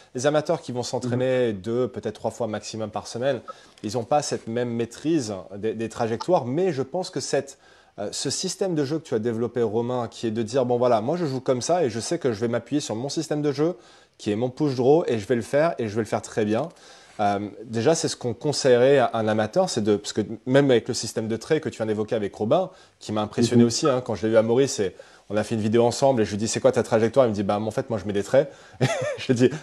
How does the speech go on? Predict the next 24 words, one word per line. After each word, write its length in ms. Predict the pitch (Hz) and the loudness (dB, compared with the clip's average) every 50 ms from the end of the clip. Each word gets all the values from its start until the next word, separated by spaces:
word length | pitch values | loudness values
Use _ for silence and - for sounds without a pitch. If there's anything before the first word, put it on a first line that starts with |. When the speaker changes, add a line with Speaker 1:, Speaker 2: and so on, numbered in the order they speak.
| - - | 6 10
Speaker 1:
Ok, 180 | 160 190 - 185 196 240 240 | 10 12 12 12 10 10 8
bah, 260 | 175 143 147 143 147 - - - | 6 8 10 10 10 8 8 4
<laughs> 120 | 165 - | 4 6
ok, 260 | 180 156 151 - 156 165 | 6 4 4 4 0 2
bon, 120 | 170 147 | 2 4
bah, 300 | 120 117 117 113 110 117 | 6 6 6 6 6 2
très 160 | 107 - - 117 | 0 0 0 0
bien. » 160 | 131 160 214 - | 0 0 -2 -4
Speaker 2:
Mhm. 340 | 185 208 113 113 117 120 117 - | -8 -4 -2 0 2 2 2 2
Speaker 1:
Mais, 160 | 113 120 123 120 | 4 6 6 6
euh, 100 | 117 110 | 6 6
mais 100 | 110 117 | 4 2
avec 120 | 117 117 | 2 2
les 140 | 123 117 120 | 0 0 2
amateurs, 360 | 120 113 113 - - 180 165 | 2 2 2 2 2 2 2
du 140 | 120 117 110 | 2 -2 -6
coup, 280 | - - 190 214 208 - - - - _ | -4 -2 -2 -2 -2 -4 -10 -20 -20 _
c'est 220 | - - - 117 | -10 -6 -4 0
de 220 | 110 127 120 110 - - - - | 2 4 4 2 0 -4 -18 -14
choisir 680 | - - - - 147 143 127 120 127 143 156 175 190 - - _ _ - | -12 -6 2 4 4 4 4 4 4 4 4 4 2 -4 -16 _ _ -12
un 80 | 95 | -10
système 420 | 101 - - 113 - - 120 113 110 | -8 -6 -6 -4 0 0 0 0 2
de 120 | 101 110 | 0 0
jeu 360 | 101 92 110 117 135 160 160 | 0 2 4 4 4 2 0